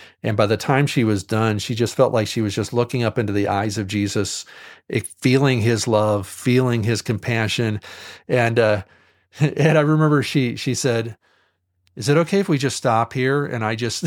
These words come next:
<laughs> you know, stay?" And I'm like, "Yeah, you know, you can stay <laughs> there as long as you want." 'Cause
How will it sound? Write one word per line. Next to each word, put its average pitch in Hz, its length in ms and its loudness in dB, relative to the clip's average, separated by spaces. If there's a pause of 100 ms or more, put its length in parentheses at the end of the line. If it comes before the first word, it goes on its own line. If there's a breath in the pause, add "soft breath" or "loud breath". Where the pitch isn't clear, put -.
(160)
<laughs> - 180 -4
you 175 100 6
know, 110 140 -2
stay?" 127 540 -2
And 135 100 -2
I'm 117 100 -4
like, 101 180 -4
"Yeah, 127 140 2
you 90 140 -2
know, 95 80 -6
you 110 140 -4
can 139 60 -4
stay - 260 0
<laughs> 151 80 2
there 180 100 4
as 131 120 -2
long 127 180 0
as 113 120 -4
you 113 120 -2
want." 117 300 -8
'Cause 123 240 -2